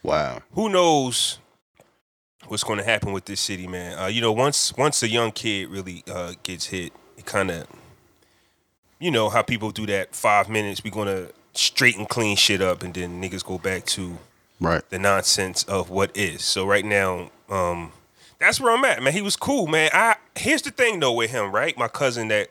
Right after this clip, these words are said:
Speaker 2: was, uh, killed, uh, Deshaun. He was actually, him and his boys was actually on Gilly the Kid's live,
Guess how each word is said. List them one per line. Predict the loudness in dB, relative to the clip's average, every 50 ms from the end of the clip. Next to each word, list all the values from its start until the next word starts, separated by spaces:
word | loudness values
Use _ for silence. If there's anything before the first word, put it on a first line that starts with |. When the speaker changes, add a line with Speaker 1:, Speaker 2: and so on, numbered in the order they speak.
| _
Speaker 2:
was, | -12 -10 -8 -8 -8 -8
uh, | -8 -8 -8 -8 -10 -14 _ _ -20 -20 -14
killed, | -4 0 2 2 2 0 -2 -4
uh, | -4 -4 -4 -4
Deshaun. | -6 -4 -4 -2 -2 0 0 -2 -2 -4 _ -20 -20 -20 -20 -20 -20 -20 -20 -20 _ _ _ _
He | -6 -4 -2
was | 0 0 0 4
actually, | 4 4 4 4 2 -2 -2 -2 -2 -4 -4 -4
him | -4 -2 0 0
and | 0
his | 0 -2 -4 -4
boys | -4 -2 0 0 0 -2
was | -2 2
actually | 2 2 2 2 0 -2 -2
on | -4 -4
Gilly | -4 -6 -6 -4 -4
the | -6 -6
Kid's | -6 -2 -2 -2 -2 -2
live, | 0 0 2 2 2 0 -2 -4 -8 -16 -16 -12